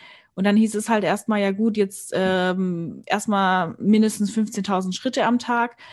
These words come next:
und dann auch recht schnell Cardio, dann auch recht schnell täglich Cardio. Und, ähm, das Ziel am Ende, die letzten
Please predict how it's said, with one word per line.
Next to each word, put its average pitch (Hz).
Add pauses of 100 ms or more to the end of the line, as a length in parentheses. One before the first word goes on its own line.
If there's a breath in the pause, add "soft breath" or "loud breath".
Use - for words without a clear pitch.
(360 loud breath)
und 208
dann 196
auch 143
recht 196
schnell 190
Cardio, 247
dann 196
auch 180
recht -
schnell 185
täglich 233
Cardio. 247 (840)
Und, 208
ähm, 196
das -
Ziel 247
am 214
Ende, 262
die 220
letzten 202